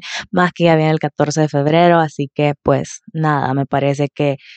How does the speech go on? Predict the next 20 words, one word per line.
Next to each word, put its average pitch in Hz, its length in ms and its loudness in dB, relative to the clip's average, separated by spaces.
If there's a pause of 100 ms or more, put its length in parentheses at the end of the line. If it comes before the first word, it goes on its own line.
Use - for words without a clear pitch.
(140)
que - 80 0
está 156 240 -2
de 147 80 2
acuerdo 151 800 2
a 139 60 2
todo 143 340 4
esto, 156 380 2
más 151 200 -2
que, 156 240 0 (520)
no 143 200 2
sé, - 280 -6 (460)
divino 165 440 4
el 135 80 2
episodio, 139 460 -2
la 123 140 0
verdad, 117 300 0
no, - 320 -2
no 147 140 -4
me 143 160 -4
quejo. 135 380 -2